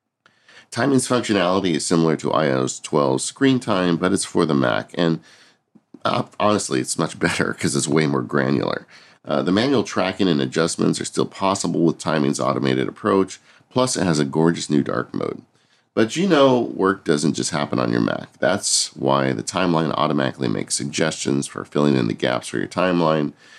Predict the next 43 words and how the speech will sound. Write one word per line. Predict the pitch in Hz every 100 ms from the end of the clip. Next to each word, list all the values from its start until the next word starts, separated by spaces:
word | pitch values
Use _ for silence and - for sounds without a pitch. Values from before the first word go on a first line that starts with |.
| -
and | -
that | 98 107
way | 101
you'll | 80
never | 76 78 85 90
again | 85 - 62 62 65 - _ _
forget | - 67 - 58 -
to | -
enter | 62 52
a | 55
meeting. | 64 67 55 53 50 -
And | 73 69 64
with | 69 80 76 -
the | 69 -
automatic | 65 64 62 55
sync | - 147 135
feature, | 131 117 107 101 92
your | - -
track | - 104 107
time | - 78 73 69 67 _ - _
will | 78 73
magically | 73 73 113 120 110 107
appear | 104 - 60 62
across | 57 62 62 -
all | 64 58
your | 55
Macs. | 50 50 - -
So | 87 71 67 - - _ -
even | 143 143 123
when | 101 90
you | 82 69
work | 62 71 -
on | 62
the | 53
go | - 95
with | 90 76
your | 67
MacBook, | 92 95 - 90 80 -
you'll | 53
have | 58 50 -
a |
full | - 120 123
picture | - 90 - 80 78 76